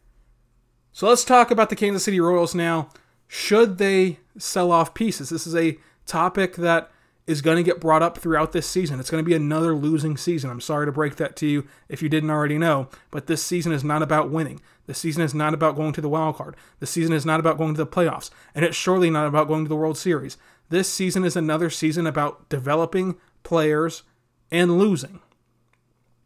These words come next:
So should they start trading guys? And that's an easy thing to say because you assume that you need to tank, but when you really look at the Royals and, and what they have, they don't have that many tradable assets.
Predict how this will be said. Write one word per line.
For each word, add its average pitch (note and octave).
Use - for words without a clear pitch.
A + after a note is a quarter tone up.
So G3
should G#3+
they G#3
start F#3+
trading E3
guys? E3+
And F#3+
that's G3+
an G#3
easy G3
thing F#3+
to F3+
say F#3
because E3
you E3
assume D#3+
that -
you E3+
need D#3+
to D#3+
tank, F3
but E3+
when F#3
you F#3
really A#3
look G#3
at G3
the F3
Royals E3+
and, D3+
and D3
what E3
they E3+
have, D3
they G3
don't B3+
have A#3+
that G#3+
many G3+
tradable F3
assets. -